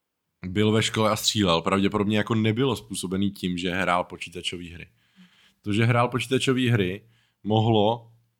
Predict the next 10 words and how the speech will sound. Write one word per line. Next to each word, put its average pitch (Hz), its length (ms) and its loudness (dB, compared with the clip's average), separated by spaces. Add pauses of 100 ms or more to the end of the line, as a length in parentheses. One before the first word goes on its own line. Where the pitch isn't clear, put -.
(600)
být 117 280 2
naopak 117 800 0
způsobený 117 640 -2
tím, 101 320 0 (280)
že 104 160 0
ve 107 120 4
škole 113 280 2
se 113 120 -2
k 101 80 -14
němu 117 480 2